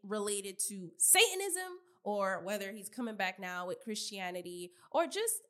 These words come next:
everything that I feel like anytime he has a big stunt, it feels like such an, an outrageous, like, crazy thing that he needs to shock people. Like, everything he does,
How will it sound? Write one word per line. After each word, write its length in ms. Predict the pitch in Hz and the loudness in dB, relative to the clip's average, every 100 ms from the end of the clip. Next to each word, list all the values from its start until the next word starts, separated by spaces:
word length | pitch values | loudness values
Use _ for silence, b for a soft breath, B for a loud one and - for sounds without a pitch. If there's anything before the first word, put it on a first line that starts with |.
| 254 | 0
everything 600 | 370 539 508 381 294 247 | 2 2 -4 -4 -4 -4
that 200 | 247 240 | -4 -4
I 60 | 254 | -6
feel 240 | - 330 | -8 -10
like 160 | 330 330 | -10 -8
anytime 540 | 269 302 294 269 277 | -8 -8 -10 -10 -10
he 120 | 269 | -8
has 260 | 240 240 226 | -8 -4 -4
a 40 | 202 | -2
big 260 | 214 220 | -6 0
stunt, 500 | - - 233 240 190 - b b | 2 2 2 2 0 -4 b b
it 160 | 233 226 - | 0 0 -6
feels 340 | 277 294 262 | -6 -2 -2
like 420 | 233 208 190 - _ _ - | 0 0 -2 -6 _ _ 4
such 540 | - - 285 247 - - | 6 8 8 4 0 -2
an, 260 | 208 180 - | -2 -2 -4
an 240 | 214 196 - _ - | -8 -8 -12 _ 6
outrageous, 1080 | 254 226 208 220 247 254 202 208 196 - - | 6 6 2 0 0 -2 -2 -2 0 2 2
like, 360 | 190 175 170 175 | 2 -4 -6 -10
crazy 800 | - - 220 240 240 247 226 226 - | -20 -12 0 0 0 -6 -8 -10 -4
thing 380 | 208 208 226 202 | -2 -2 -6 -4
that 220 | 196 190 269 | -2 -2 -2
he 180 | 294 | -4
needs 560 | 277 277 302 311 302 - | -4 -10 -8 -8 -2 -2
to 200 | - 269 | -2 -6
shock 440 | 247 254 233 226 - | -2 0 -2 -4 -8
people. 360 | 180 - 151 | -8 -6 -6
Like, 220 | 175 175 - | -4 -6 -4
everything 480 | 226 247 277 269 254 | -4 -4 -8 -8 -10
he 140 | 240 | -10
does, 400 | 214 214 226 233 | -4 -2 -2 -4